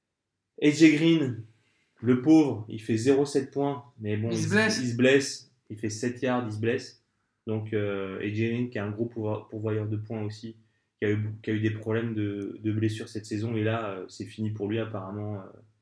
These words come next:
Speaker 1: saison terminée.
Speaker 2: Tu la ramènes moins sur Baker Mayfield ?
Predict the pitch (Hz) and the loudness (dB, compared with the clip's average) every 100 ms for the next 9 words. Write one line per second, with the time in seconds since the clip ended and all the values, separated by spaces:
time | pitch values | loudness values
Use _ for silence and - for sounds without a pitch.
0 | _ _ _ _ - 104 107 104 98 101 | _ _ _ _ -8 -6 -4 -4 -4 -4
1 | 104 123 - 180 170 170 196 247 277 - | -6 -10 -12 -6 -4 -2 -2 -2 -4 -6
2 | 170 170 170 170 165 156 - | -6 -6 -4 -6 -6 -12 -18